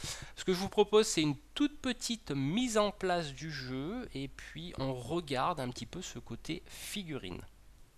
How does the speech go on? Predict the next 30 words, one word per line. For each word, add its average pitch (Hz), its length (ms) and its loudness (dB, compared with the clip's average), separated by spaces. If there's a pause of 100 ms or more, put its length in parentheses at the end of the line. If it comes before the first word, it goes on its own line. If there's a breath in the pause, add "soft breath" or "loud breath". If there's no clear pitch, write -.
(140)
Alors 214 180 12
voici 220 260 12
une 220 120 12
de 180 100 12
petite - 800 8
mise 202 360 12
en 190 120 12
place. 175 420 12
Alors 147 160 8
j'ai 123 140 4
pas 170 160 12
respecté, 151 800 6
on 113 160 0
va 113 160 0
dire, 123 260 0
le 107 220 0
scénario, 117 720 4
hein. 113 260 2
Euh, 107 380 -4
c'était 110 360 -2
juste 110 300 0
pour 117 200 -2
vous 110 180 2
montrer 151 640 10
parce 123 280 2
qu'il 117 200 0
faut, - 280 -8
faut 101 60 -6
faire 101 280 -2
une, 101 180 -4